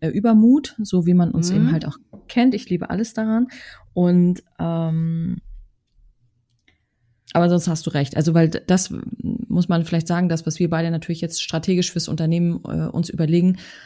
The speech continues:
Speaker 1: äh, das machen wir gefühlt nachts mit geschlossenen Augen, ne? Also das ist so,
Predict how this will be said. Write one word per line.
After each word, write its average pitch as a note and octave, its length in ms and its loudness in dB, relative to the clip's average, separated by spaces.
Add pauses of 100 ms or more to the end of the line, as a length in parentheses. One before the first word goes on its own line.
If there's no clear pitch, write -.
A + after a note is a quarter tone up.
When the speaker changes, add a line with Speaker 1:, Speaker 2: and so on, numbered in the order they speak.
(320)
Speaker 1:
äh, - 100 -12 (540)
das D#3 160 -4
machen F3 140 2
wir F3 60 4
gefühlt - 300 -6
nachts E3+ 240 -2
mit E3 100 -2
geschlossenen D#3+ 460 -4
Augen, - 320 -6
ne? G3+ 160 -4
Also E3 280 -4
das D#3 200 -2
ist - 160 -6
so, D#3 340 0